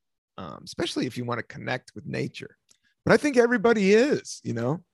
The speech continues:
I think maybe the technology will give us the freedom,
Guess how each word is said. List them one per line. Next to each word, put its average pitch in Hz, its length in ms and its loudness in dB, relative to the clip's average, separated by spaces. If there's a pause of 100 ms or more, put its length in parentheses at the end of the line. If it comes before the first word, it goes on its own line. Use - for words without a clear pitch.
(360)
I 151 100 2
think 269 200 2
maybe 247 240 0
the 190 120 2
technology 185 720 0
will 143 140 0
give 151 260 0
us 147 140 -4
the - 80 -10
freedom, 160 680 0